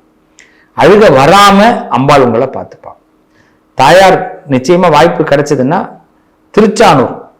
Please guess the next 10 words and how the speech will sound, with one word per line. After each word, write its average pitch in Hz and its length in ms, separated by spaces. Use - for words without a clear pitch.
தாயாரை 147 400
போய் 151 180
தரிசனம் 147 420
பண்ணுங்க. 117 400
நிச்சயமா 170 600
ஜெய் 180 260
கிருஷ்ணா, 180 720
ஜெய் 156 160
ஸ்ரீ 220 300
கிருஷ்ணா, - 680